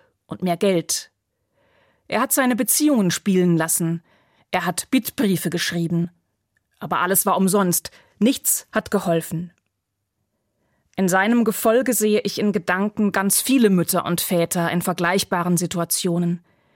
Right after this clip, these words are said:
Sie haben nächtelang im Internet recherchiert auf der Suche nach neuen Therapiemöglichkeiten.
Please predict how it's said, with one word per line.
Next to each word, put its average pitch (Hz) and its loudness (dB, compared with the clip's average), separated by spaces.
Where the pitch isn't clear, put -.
Sie 185 -2
haben 208 2
nächtelang 196 2
im 170 0
Internet 214 2
recherchiert 190 0
auf 185 -2
der 185 2
Suche 220 0
nach 180 0
neuen 185 2
Therapiemöglichkeiten. 175 0